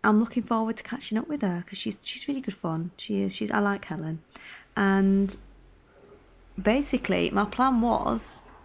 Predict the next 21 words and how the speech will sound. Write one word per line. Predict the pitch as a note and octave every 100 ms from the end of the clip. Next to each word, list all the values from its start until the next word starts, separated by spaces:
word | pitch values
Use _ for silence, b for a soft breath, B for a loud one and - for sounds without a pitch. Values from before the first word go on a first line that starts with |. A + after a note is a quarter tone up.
| -
to | -
wear | G#3+ G#3+
my | G#3+
voodoo | G#3 A3 A#3 C4+
shawl, | C4+ C#4+ D4+ F#4 G#4 - - - _ _ _ _ _ _ -
which | G3 G#3+
I've | G#3+
been | G#3
knitting | G3+ G3+ G3+
for | G3
months, | F3 E3+ G3
as | G#3 G3
you | A3
know. | F3 E3+ G#3 - - - B B B B B -
And | G3+
I | G#3
posted | G#3 G#3 G3 A3 G#3
to | - G3
a |
very, | F#3+ - G#3 A#3+
very | G3+ F#3 F3